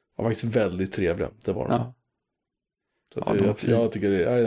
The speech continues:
Speaker 1: en av de som säger att de är borta, men... Och de är svåra att hitta begagnade, och när man väl hittar dem begagnade så är de sjukt dyra, liksom.
Speaker 2: Ja, men det är så. Alla som ha, har en vill, <laughs> vill ha kvar den för att de var så, så trevliga för vad de var.
Speaker 1: Ah,
Speaker 2: Eller?
Speaker 1: dels det, men sen är det ju fortfarande,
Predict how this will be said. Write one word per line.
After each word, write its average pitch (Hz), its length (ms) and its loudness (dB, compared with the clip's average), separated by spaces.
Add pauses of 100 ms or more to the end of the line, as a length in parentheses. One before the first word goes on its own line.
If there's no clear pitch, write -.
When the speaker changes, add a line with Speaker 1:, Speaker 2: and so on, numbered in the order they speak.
Speaker 1:
en 98 120 -2
av 95 120 -2
de 85 100 -2
som 98 140 -8
säger 95 240 0
att 87 80 -4
de 92 120 -2
är 90 40 -4
borta, 104 340 -6
men... 95 160 -4 (1300)
Och 127 100 -2
de 127 100 4
är 143 60 4
svåra 143 460 2
att 165 60 2
hitta 196 260 0
begagnade, 135 600 2
och 107 80 2
när 110 100 2
man 113 120 2
väl 139 140 2
hittar 147 280 0
dem 135 100 0
begagnade 95 320 0
så - 120 -6
är 90 40 -2
de 95 80 0
sjukt - 720 2
dyra, 101 280 0
liksom. - 260 -2
Speaker 2:
Ja, 135 80 4
men 156 100 2
det 165 60 4
är 170 60 4
så. 143 140 0
Alla 120 240 2
som 147 140 0
ha, 131 120 0
har 127 240 2
en 123 140 0
vill, - 300 -2 (140)
<laughs> - 180 -2
vill 123 160 2
ha 117 60 0
kvar 135 260 -2
den - 120 -2
för - 120 -2
att 113 40 2
de 113 100 2
var 104 100 2
så, 110 280 0 (240)
så 117 140 -2
trevliga 107 360 0
för 110 120 -4
vad 101 100 4
de 98 120 -4
var. 123 240 -2 (360)
Speaker 1:
Ah, - 300 -6
Speaker 2:
Eller? 127 200 2
Speaker 1:
dels 127 240 2
det, 120 240 4
men 110 120 0
sen 120 240 2
är 117 80 4
det 110 60 0
ju 110 80 2
fortfarande, 110 640 -2